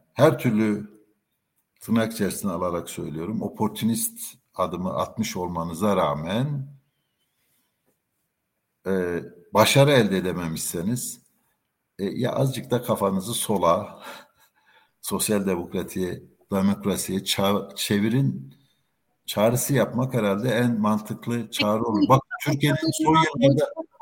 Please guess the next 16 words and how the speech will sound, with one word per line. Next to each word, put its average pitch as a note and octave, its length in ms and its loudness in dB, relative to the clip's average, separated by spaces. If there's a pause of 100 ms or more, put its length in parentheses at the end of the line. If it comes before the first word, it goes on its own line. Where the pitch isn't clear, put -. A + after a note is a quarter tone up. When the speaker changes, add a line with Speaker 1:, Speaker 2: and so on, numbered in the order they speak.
(140)
Speaker 2:
ortaklarıyla D4 640 4
yolu B3+ 320 2
ayırıp, C#4 420 0
e, A#3 120 -4 (500)
H A3 200 -2
D - 180 0
P C#4 140 -2
ile C4+ 80 -4
işbirliği B3+ 480 0
yapılmasına C4 540 -2
nasıl C#4+ 220 -2
bakarsınız G3 640 0
mesela F#3 480 -4
İstanbul'da, G#3 600 0
Ankara'da, G3+ 440 -2
İzmir'de? F#3 640 -4